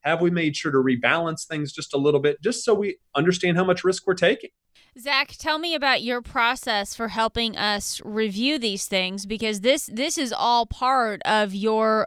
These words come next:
Speaker 2: overall roadmap process, right?
Speaker 1: Most definitely. You know, my story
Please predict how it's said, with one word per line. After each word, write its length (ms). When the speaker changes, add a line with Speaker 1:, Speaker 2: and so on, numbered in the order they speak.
Speaker 2:
overall 1200
roadmap 540
process, 600
right? 260
Speaker 1:
Most 400
definitely. 840
You 60
know, 80
my 260
story 760